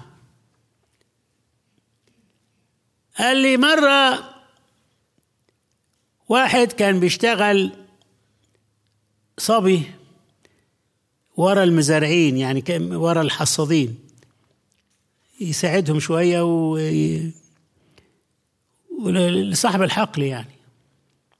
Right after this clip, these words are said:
فال-، الراجل بتاع ال-، المالك بتاع الزرع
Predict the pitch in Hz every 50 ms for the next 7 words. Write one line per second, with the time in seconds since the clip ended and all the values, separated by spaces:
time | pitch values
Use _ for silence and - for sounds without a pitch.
0 | _ _ _ _ _ _ _ _ _ _ _ _ _ _ _ _ _ _ _ _
1 | _ _ _ _ _ _ _ _ _ _ _ _ _ _ _ _ _ _ _ _
2 | _ _ _ _ _ - - - 208 214 208 208 208 - 214 208 208 202 196 196
3 | 196 196 196 196 196 196 190 190 196 208 - - _ _ _ _ _ _ _ _
4 | _ _ - 180 170 160 190 220 269 320 311 294 254 233 233 - 240 247 226 226
5 | 220 208 202 190 202 - - 180 156 160 175 208 233 247 233 208 170 156 156 151
6 | 185 170 160 156 143 127 147 180 180 175 151 120 - - -